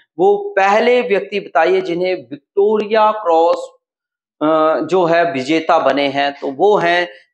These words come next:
जमादार लाला राम। नंबर दो question ये है कि ये कौन सी तहसील से हैं, तो ये हैं भोरंज तहसील जो कि हमीरपुर जिला में आती है।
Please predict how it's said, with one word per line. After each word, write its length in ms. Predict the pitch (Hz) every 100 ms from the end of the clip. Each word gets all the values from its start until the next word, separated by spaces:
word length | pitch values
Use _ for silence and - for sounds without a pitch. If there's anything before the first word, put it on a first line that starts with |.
| 117
जमादार 960 | 156 175 226 226 226 165 165 175 160
लाला 300 | 143 139 127
राम। 280 | 110 107 - _ _ _ -
नंबर 220 | 202 247
दो 180 | 240 240
question 360 | 240 226 240 214
ये 180 | 208
है 160 | 202 208
कि 320 | 208 208 196
ये 80 | 214
कौन 640 | 214 _ - 196 220 247 240
सी 400 | - 214 214 -
तहसील 500 | 165 - - 175 202
से 220 | 196 180
हैं, 440 | 175 196 196 - _ -
तो 100 | 202
ये 240 | 196 226
हैं 420 | 190 190 214 135
भोरंज 440 | 151 185 226 262 254
तहसील 600 | 262 214 - 190 208 220 - _ -
जो 160 | 240
कि 500 | 254 247 226 214 - _
हमीरपुर 560 | 175 170 185 226 233 240
जिला 300 | 170 175 147
में 140 | 135
आती 320 | 120 117 -
है। 180 | 117 127